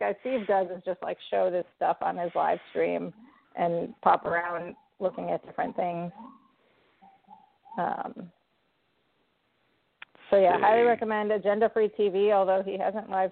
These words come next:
Speaker 1: streamed, uh, since the day before yesterday.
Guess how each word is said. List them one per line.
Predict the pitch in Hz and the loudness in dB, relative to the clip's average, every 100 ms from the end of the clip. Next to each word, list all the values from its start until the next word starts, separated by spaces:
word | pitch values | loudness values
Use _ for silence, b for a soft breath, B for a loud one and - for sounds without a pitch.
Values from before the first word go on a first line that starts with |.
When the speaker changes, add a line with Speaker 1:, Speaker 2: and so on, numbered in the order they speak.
| - | -4
Speaker 1:
streamed, | 190 190 190 185 - - 190 | -8 -6 -6 -8 -12 -14 -8
uh, | 180 180 - - - _ - - | -4 -2 -2 -4 -6 _ -20 -10
since | 185 - | -8 -6
the | 190 | -2
day | 190 185 | 2 0
before | 185 196 196 | 0 2 4
yesterday. | 196 175 - 175 208 240 | 4 0 -4 -2 -2 -2